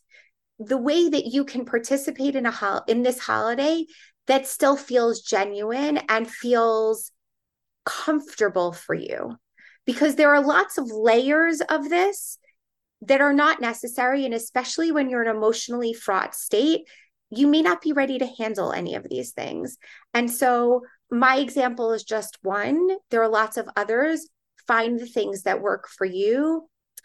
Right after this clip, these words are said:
And I want to just say that these were a couple of years in time. Over time, because this was about a relationship,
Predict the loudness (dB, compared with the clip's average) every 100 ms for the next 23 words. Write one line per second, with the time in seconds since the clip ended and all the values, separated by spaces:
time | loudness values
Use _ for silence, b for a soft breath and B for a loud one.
0 | -20 _ _ _ _ _ _ _ -4 0
1 | 2 4 4 4 2 0 -2 -4 -4 -8
2 | -14 -4 2 2 4 2 2 -2 b b
3 | _ 0 2 4 0 -4 _ _ _ _
4 | _ _ _ _ _ -6 2 2 2 2
5 | 2 0 -6 -6 -2 -2 -2 -2 -2 -2
6 | -6 -10 -8 -4 -4 -4 -8 -12 _ _
7 | _ _ _ _ _ _ _ 4 4 4
8 | 2 2 0 2 2 0 -4 -8 -6 -6
9 | -6 -2 2 4 2 0 -2 -2 -2 -2
10 | 0 2 2 0 -4 -2 -2 -4 -6 -10
11 | -10 -8 -10